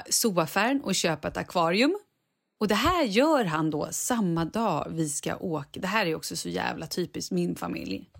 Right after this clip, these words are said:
Det gör han då samma dag som vi ska åka, eh, till vår skidsemester. Jag åker ju med Charlie såklart och tittar, spelar fotboll i, eh,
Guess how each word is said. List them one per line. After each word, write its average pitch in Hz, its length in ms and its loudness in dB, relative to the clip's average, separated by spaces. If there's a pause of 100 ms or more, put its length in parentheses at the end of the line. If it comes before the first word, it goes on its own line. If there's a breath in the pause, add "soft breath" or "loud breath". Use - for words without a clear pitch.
(840 loud breath)
Det 311 120 2
gör 208 220 6
han 190 120 4
då 165 100 2
samma 160 320 0
dag 170 280 2
som 175 160 -2
vi 170 120 0
ska - 240 -4
åka, 151 640 -2
eh, 156 300 -6
till 165 440 -4 (640)
vår 165 360 -4
skidsemester. 202 760 0
Jag 226 540 2
åker 196 280 4
ju 165 160 4
med 160 140 2
Charlie 156 280 2
såklart 147 440 -2
och - 120 -10
tittar, - 440 -4
spelar 160 260 0
fotboll 196 500 0
i, 160 340 0
eh, 156 460 -2